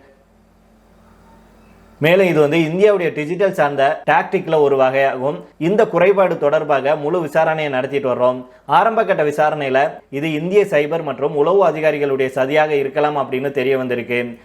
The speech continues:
அரசியல் ஆதாயத்துக்காக இந்தியா இப்படி குழப்பத்தை உருவாக்குவது அப்படிங்கிறது இது முதல் முறை இல்லை அப்படின்னு அவங்க அப்படியே இந்தியா மேல பழியை தூக்கி போட்டிருக்காங்க. முதல்ல காஷ்மீர் தாக்குதலை நாங்க தான் நடத்தணும் அப்படின்னு The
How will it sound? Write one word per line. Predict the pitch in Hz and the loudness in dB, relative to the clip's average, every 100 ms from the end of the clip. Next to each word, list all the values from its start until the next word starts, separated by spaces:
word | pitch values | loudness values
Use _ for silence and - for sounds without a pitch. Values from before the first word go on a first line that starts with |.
| - - | -20 -8
அரசியல் | 139 160 208 226 196 | 0 2 4 4 4
ஆதாயத்துக்காக | 143 160 165 151 143 127 131 | 2 2 -2 -2 -4 -4 -2
இந்தியா | 151 147 175 | -4 -4 0
இப்படி | 165 139 143 | 0 0 -2
குழப்பத்தை | 139 151 170 160 | 0 0 0 0
உருவாக்குவது | 143 143 143 135 127 131 | 2 2 0 -2 0 0
அப்படிங்கிறது | 123 117 117 113 143 - - | -2 -6 -4 -2 -4 -6 -12
இது | 143 156 | -6 -4
முதல் | 143 156 196 | 0 2 2
முறை | 180 160 | 2 -2
இல்லை | 143 139 | 0 -2
அப்படின்னு | 135 120 127 165 - | -2 -4 -6 -10 -14
அவங்க | - 127 147 143 | -2 0 2 2
அப்படியே | 147 120 147 170 | 0 -2 -4 -4
இந்தியா | 147 147 180 | -4 0 2
மேல | 151 139 | 2 0
பழியை | 139 131 139 | 0 0 -2
தூக்கி | 131 127 | -2 -4
போட்டிருக்காங்க. | 127 131 131 131 131 131 135 135 - _ _ - 143 | -2 -2 -2 -2 0 -2 -4 -10 -20 _ _ -8 0
முதல்ல | 165 214 226 | 2 2 2
காஷ்மீர் | 160 175 190 185 170 | 0 0 -2 -6 -2
தாக்குதலை | 156 151 147 160 139 | -2 -2 -4 -4 -2
நாங்க | 139 156 | -2 -2
தான் | 165 165 | -2 -2
நடத்தணும் | 143 147 156 156 | -2 -2 -4 -4
அப்படின்னு | 131 127 123 147 | -4 -4 -4 -2
The | 139 | -2